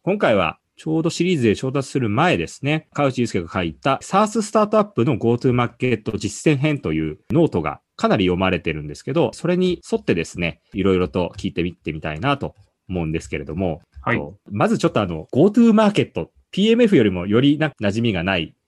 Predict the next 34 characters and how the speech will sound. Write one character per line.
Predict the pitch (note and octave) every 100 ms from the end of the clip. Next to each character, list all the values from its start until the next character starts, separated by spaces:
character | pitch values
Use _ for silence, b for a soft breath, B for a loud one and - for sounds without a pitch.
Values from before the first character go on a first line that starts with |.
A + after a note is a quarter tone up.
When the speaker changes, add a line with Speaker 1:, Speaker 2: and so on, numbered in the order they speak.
| _
Speaker 1:
方 | - F#2
も | D#2+
い | F2
る | G2+
の | F#2+
か | B2
な | E3
と |
思 | F2+
う | E2+
ん |
で |
す | -
け |
ど、 | D#2
ゴ | D2+ D3+ A#3+
ー |
ト | B3
ゥ | B3+
ー |
マ | B3 B3
ー |
ケ | -
ッ |
ト | -
っ | D#2+
て | - D#2
何 | D#2+ G2+ C3+
の | G#2+
こ | -
と | -
で | -
す | -
か？ | -